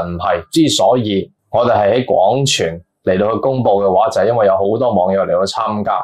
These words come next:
裏邊啲星級菜式一定要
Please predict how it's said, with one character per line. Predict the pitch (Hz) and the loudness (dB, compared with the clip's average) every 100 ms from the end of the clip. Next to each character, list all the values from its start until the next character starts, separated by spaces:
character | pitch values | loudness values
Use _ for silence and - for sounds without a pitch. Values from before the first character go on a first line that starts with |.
| - _ - | -8 _ -2
裏 | 135 | 0
邊 | 143 165 | 2 2
啲 | |
星 | 180 196 175 | 2 0 0
級 | 175 | -2
菜 | - - 127 | -2 0 0
式 | 160 | 0
一 | 143 | 0
定 | 190 - 117 104 107 | -2 -2 -2 0 -2
要 | 110 | -2